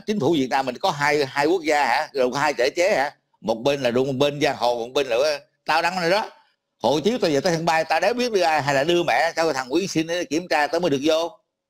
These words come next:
Bây giờ hai chính phủ à hả? Đủ mẹ,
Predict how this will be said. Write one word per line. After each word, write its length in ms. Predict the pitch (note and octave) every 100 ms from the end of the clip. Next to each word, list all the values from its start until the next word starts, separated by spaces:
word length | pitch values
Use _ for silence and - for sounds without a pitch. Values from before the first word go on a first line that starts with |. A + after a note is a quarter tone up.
| _ _ _ _ _ -
Bây 140 | D3
giờ 60 | D3
hai 160 | D#3
chính 140 | E3 E3+
phủ 200 | C#3 G3+
à 140 | B2+
hả? 160 | D3 E3+ _ _ _ _ _ _ _ _ _ _ _ _ _ _ _ F4 -
Đủ 380 | - D#3+ - -
mẹ, 280 | D#3+ F#3